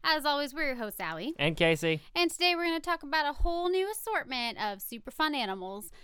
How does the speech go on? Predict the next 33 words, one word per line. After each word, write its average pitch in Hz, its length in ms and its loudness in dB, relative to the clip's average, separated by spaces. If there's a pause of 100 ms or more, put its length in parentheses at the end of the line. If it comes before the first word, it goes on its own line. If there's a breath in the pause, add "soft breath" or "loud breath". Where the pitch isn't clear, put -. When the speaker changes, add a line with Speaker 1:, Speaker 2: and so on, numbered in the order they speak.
(140)
Speaker 1:
But 294 140 0
before 311 220 0
we 311 100 0
get 302 100 2
into 349 180 0
that, 311 200 2
Casey, 285 420 -4
what 262 520 0
have 277 200 -6
you 277 120 -2
been 254 120 -4
up 302 160 -4
to 415 140 -8
since 262 240 -6
last 190 240 -4
I 190 40 -10
saw 131 200 -8
you? 135 280 -12 (180)
Speaker 2:
So, 156 480 4 (340)
I 113 140 -4
am 113 120 -6
doing 113 200 -6
more 107 160 -4
programs 107 560 -8
now. 147 280 -10 (380)
Speaker 1:
Yay. 247 360 -8 (120)
Speaker 2:
I'm - 60 -12
going 110 220 0
to 196 80 -4
schools 147 420 -2
and 151 120 -4
stuff. - 480 0 (540 soft breath)
And 110 440 0